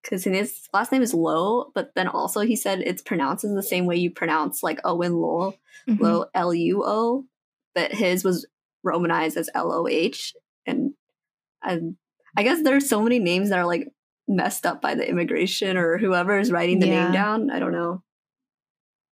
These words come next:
Speaker 2: Um, I can't
Speaker 1: <laughs>
Speaker 2: imagine being called Sally Fong. That's just not cute. <laughs>
Speaker 1: Fong? You don't like that?
Speaker 2: <laughs>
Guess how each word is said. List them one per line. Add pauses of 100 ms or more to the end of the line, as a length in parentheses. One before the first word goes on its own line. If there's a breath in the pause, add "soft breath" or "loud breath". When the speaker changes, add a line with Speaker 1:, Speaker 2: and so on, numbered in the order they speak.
(1300)
Speaker 2:
Um, (1500)
I
can't
Speaker 1:
<laughs>
Speaker 2:
imagine
being
called
Sally
Fong.
That's
just
not
cute.
<laughs>
Speaker 1:
Fong? (200)
You
don't
like
that?
Speaker 2:
<laughs>